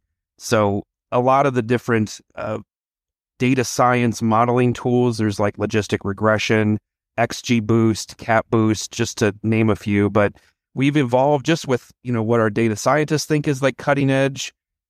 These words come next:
It's always been kinda changing that. And even with the work that we're doing today, we've, we've seen that change. So it's always been a, an evolution. We don't necessarily get stagnated with things that were done how we did things five years ago. It's,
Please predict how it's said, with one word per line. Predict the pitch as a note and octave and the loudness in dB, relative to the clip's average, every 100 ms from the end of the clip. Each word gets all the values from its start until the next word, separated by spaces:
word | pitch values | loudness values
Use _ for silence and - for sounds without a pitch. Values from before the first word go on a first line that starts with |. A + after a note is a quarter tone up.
| _ - | _ -2
It's | B2+ A#2+ | 0 2
always | G#2+ G#2 | 2 2
been | - G#2 | 0 -2
kinda | - A2 G#2+ | 0 -2 0
changing | - C3+ B2+ | 0 2 2
that. | G2+ G2+ | 0 -2
And | A2 | -2
even | A#2+ A#2 | 0 0
with | A2+ - | 0 -2
the | G#2+ | -2
work | A2+ G#2 | 0 0
that | G2+ | -2
we're | G#2+ | 0
doing | G#2+ G#2 G2+ | 0 2 0
today, | - G2+ B2+ C3+ G2+ G2+ G#2+ _ _ _ - | -2 -2 2 2 2 0 -4 _ _ _ -4
we've, | A2 A2 - | -2 -2 -2
we've | A2+ G#2+ | -4 -2
seen | - G#2+ | 0 2
that | G2+ F#2+ | 2 0
change. | - F#2+ G2 - | -4 -6 -8 -10
So | - B2 A2+ G#2+ _ - | -6 0 0 0 _ -6
it's | B2+ C#3 | -2 0
always | D3 C3+ | 0 2
been | C#3+ | 0
a, | B2 A#2 | 0 -2
an | A#2+ | -4
evolution. | A#2+ C3 A#2+ B2 - G2 G#2 A2+ | -2 0 0 -2 -2 -4 -4 -4
We | |
don't | A#2 B2 | 0 0
necessarily | A#2+ - B2+ A#2 A2 | -2 -2 0 2 2
get | A2 - | -2 -2
stagnated | - A2+ A2+ A2 G#2+ | 0 2 2 0 0
with | G#2+ G2 | -2 -2
things | A2 G#2+ G#2+ | 0 2 0
that | G2+ | 0
were | G#2+ | 0
done | G#2+ G#2+ G#2 G#2+ _ - | 2 2 0 -4 _ -4
how | A2+ | -2
we | A2 | 0
did | G#2+ | -2
things | G#2 G2+ - | -2 -4 0
five | A2 G#2+ | 0 2
years | C3+ C#3+ | 2 2
ago. | C#3 B2+ B2 A#2+ | 0 2 2 2
It's, | A2 - - | 0 -2 -10